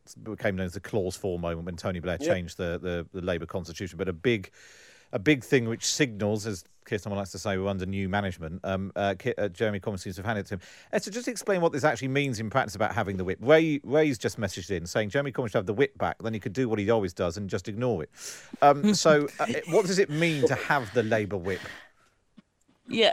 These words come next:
Speaker 3: it, it, it's, it is a fair point that, um, you know, Jeremy Corbyn has never set great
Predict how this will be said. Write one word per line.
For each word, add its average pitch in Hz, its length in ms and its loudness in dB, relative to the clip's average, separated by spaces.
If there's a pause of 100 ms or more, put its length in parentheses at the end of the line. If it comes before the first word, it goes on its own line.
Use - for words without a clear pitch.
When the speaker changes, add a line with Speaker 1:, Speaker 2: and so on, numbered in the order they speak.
Speaker 3:
it, 165 280 4
it, 170 260 2
it's, 202 480 -4 (100)
it 175 300 4
is 208 140 -4
a 208 80 -6
fair 202 220 4
point 139 360 0
that, 117 240 -4 (160)
um, 147 460 -6 (200)
you 175 200 -4
know, 127 340 -4 (160)
Jeremy 156 400 2
Corbyn 165 540 -2
has 156 180 -6 (140)
never 165 400 4 (420)
set - 300 0 (200)
great 139 380 0